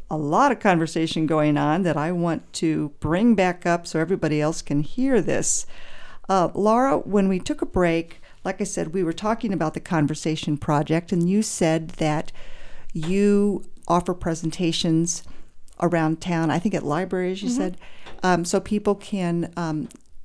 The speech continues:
Speaker 1: hear more about this and think about it for themselves. So tell me what goes on during one of those presentations. What do you talk to people about?
Speaker 2: Yeah, we first give them an introduction of how,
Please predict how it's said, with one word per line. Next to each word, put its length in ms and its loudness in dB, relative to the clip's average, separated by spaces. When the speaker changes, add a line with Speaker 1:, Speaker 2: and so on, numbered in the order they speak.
Speaker 1:
hear 380 2
more 300 4
about 420 0
this 240 -2
and 120 -2
think 260 0
about 280 2
it 160 -6
for 160 -2
themselves. 760 -4
So 180 4
tell 360 0
me 180 6
what 360 0
goes 280 8
on 280 6
during 300 4
one 160 2
of 80 0
those 240 0
presentations. 840 -4
What 100 4
do 100 -2
you 60 2
talk 240 -4
to 80 -6
people 300 -8
about? 320 -8
Speaker 2:
Yeah, 360 -4
we 200 2
first 280 -2
give 180 0
them 220 2
an 160 4
introduction 760 0
of 200 -2
how, 540 4